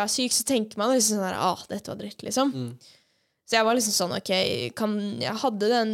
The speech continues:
Speaker 1: stemmen på ryggen, liksom, men jeg på en måte rullet litt videre med den, selv om jeg visste at den hele tiden var der litt. Og så, det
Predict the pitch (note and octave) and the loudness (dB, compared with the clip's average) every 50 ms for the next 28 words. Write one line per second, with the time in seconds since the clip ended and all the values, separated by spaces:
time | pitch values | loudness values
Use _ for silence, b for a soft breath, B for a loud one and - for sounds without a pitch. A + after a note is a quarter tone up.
0 | G#3+ G#3+ G#3 - A3+ G#3 G3 F#3+ F#3+ - G#3 F#3 F3+ F#3 F#3 F#3 F#3+ F#3+ - - | 0 0 0 0 0 0 0 -2 -2 0 0 0 0 -2 -2 -2 -2 -2 0 2
1 | C4 B3+ A#3 G#3 G3 G3 - G#3 G3 F#3+ - G3 G3+ G3 G3+ G#3 G3+ G3+ F#3+ G3 | 2 4 4 4 2 2 0 -2 -4 -2 -2 -2 0 0 0 0 0 0 -2 -2
2 | G3+ G3 G3+ - G#3+ F#3+ F#3+ G3 F#3+ G3 G3 F3 E3+ F3 G#3+ A#3+ C4 B3+ - _ | -2 -4 -6 -4 -4 -4 -2 -2 -2 -2 -2 -2 -2 0 0 -2 -2 -2 -6 _
3 | - - G#3+ G3+ G3 G3 G3 G3+ - - - - - G#3+ _ C4 C4+ C#4 B3 A#3+ | -16 -8 -4 -4 -2 -2 -2 -4 -6 -6 -8 -10 -12 -10 _ -8 -6 -4 -2 -2
4 | A3+ A3 G#3+ G#3 G3 G3 G3 G#3 - - - - A3+ C4 C4 - - A3+ A3 G#3+ | -2 -2 -4 -4 -4 -4 -4 -6 -6 -6 -6 -4 -4 -4 -4 -4 -6 -4 -4 -2
5 | - A#3 A3+ A3 A3 A3 A3 - _ _ _ _ _ _ _ _ _ _ _ _ | -2 0 0 0 0 -2 -4 -8 _ _ _ _ _ _ _ _ _ _ _ _
6 | _ _ _ _ _ _ _ A3 A3 A3+ | _ _ _ _ _ _ _ 0 2 2